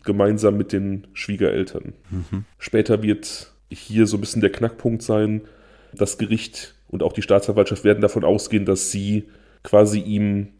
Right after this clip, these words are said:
Speaker 1: an-, nahegelegt hat, dass sie einziehen würde, wenn die Eltern nicht mehr da wären und dass das dann quasi so der, die Initialzündung war für die, die Tat, die begangen wurde.
Speaker 2: Ah, ich hab's jetzt auch fast ver-, vermutet, dass es in so eine Richtung gehen könnte.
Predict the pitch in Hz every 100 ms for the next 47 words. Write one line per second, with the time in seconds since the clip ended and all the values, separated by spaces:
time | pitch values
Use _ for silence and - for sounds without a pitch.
0 | _ - 107 110 107 98 104 123 120 110
1 | 107 110 - 107 - - 101 - 104 90
2 | 110 - 110 107 104 117 110 101 101 85
3 | 101 113 101 98 - 95 95 101 101 87
4 | 95 98 - 95 - - 95 101 - -
5 | 95 - 98 98 98 95 95 98 98 92
6 | 104 - 104 101 101 - 98 95 95 95
7 | 98 - 101 98 95 95 104 - - 95
8 | - 92 92 - - - 98 98 - -
9 | - 90 92 95 90 90 92 - - _
10 | - - - 104 98 98 - 101 107 104
11 | 113 - - 104 98 - 101 101 101 92
12 | 92 - 98 92 95 90 101 - 90 85
13 | 87 92 85 90